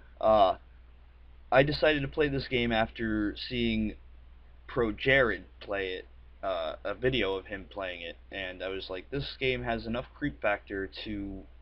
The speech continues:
warrant a playthrough." It's a very text-based game, so I'm gonna be talking a lot. So I hope you enjoy the cadence of my voice. Here, actually, I might... Yeah,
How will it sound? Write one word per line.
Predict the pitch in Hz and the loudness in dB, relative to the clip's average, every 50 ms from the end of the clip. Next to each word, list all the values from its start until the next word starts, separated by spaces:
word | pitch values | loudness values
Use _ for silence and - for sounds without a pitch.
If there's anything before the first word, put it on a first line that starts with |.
| - - - - - - - - - - - - | -20 -20 -20 -20 -20 -20 -20 -20 -20 -20 -18 -12
warrant | 120 117 113 113 120 123 123 120 117 - | -10 -8 -6 -2 -2 0 0 -2 -4 -6
a | - | -10
playthrough." | - - - 113 110 104 101 - 98 92 85 82 71 71 - - - - - - - - - | -12 -8 -4 -2 -2 -2 -2 -6 -10 -12 -12 -12 -12 -16 -16 -20 -20 -20 -20 -20 -18 -14 -12
It's | 120 120 - | -10 -6 -4
a | 123 | -4
very | 110 113 151 170 180 180 143 | 0 4 4 4 4 4 0
text-based | - - - 156 - - - - 135 123 123 - - | -2 -2 -2 -2 -2 -4 -4 -2 0 0 0 0 -2
game, | 120 113 113 113 107 | -2 0 0 0 0
so | 107 - 107 | -2 -2 -2
I'm | 113 131 | 0 0
gonna | 147 143 | -2 -2
be | 135 120 107 - | -4 -4 -6 -8
talking | - - - 113 123 120 - 117 110 104 - | -4 0 4 4 4 4 2 -2 -6 -6 -6
a | - 98 95 | -6 -6 -8
lot. | 92 90 82 95 95 90 87 - - - - - - - - - | -8 -8 -6 -4 -2 -2 -2 -2 -4 -8 -12 -12 -12 -14 -16 -14
So | - - 104 95 | -8 -4 -2 -2
I | 98 | 0
hope | 107 156 160 156 160 | 0 -2 -4 -4 -4
you | 156 135 | -4 -4
enjoy | 120 107 - 131 127 139 147 143 139 123 - | -4 -4 -2 -2 -2 0 -2 -2 -4 -6 -8
the | - 98 - - - | -10 -14 -14 -14 -16
cadence | - - - 151 151 127 - - 87 71 - - - - - - | -16 -10 -4 -2 -2 -2 -2 -6 -10 -10 -10 -8 -8 -4 2 4
of | 98 101 92 - - | 4 4 4 2 2
my | 104 98 95 85 85 | 2 2 4 2 0
voice. | 78 - 98 113 120 - - - - - - - - - - - - - - - - - | -2 -2 -2 -2 -2 -2 -4 -8 -10 -10 -10 -10 -12 -10 -10 -10 -8 -8 -10 -12 -12 -10
Here, | 113 98 | -8 -4
actually, | 85 104 110 - - 101 90 85 - - - - - - - - | -4 -4 -4 -4 -6 -8 -8 -10 -12 -14 -18 -18 -18 -18 -12 -10
I | 98 107 | -6 -4
might... | 110 117 127 135 131 127 113 - - - - - - - - - - - - - - - - - - - - - - - - - - - - - | -2 0 2 4 4 4 2 0 -6 -12 -20 -20 -20 -20 -20 -20 -20 -20 -20 -20 -20 -20 -20 -20 -6 -2 -2 -2 -2 -4 -8 -12 -18 -18 -12 -6
Yeah, | 92 95 90 87 90 | -2 -2 0 0 0